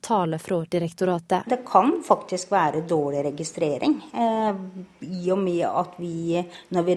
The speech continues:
Speaker 2: registrerer mor og barn ut, så glemmer kanskje noen å, å krysse på om barnevernmelding er sendt.
Speaker 1: Smådal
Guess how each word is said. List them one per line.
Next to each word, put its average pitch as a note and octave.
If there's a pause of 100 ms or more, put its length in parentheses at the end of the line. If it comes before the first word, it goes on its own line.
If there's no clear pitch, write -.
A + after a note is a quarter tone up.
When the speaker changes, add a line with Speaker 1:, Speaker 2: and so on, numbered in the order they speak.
Speaker 2:
registrerer F3
mor D#3
og F3
barn E3+
ut, F#3+
så F#3 (1080)
glemmer F3+
kanskje G#3+
noen F#3+
å, F3 (120)
å F#3+
krysse G3+ (160)
på - (160)
om F#3+
barnevernmelding E3+
er F#3+
sendt. - (180)
Speaker 1:
Smådal A3+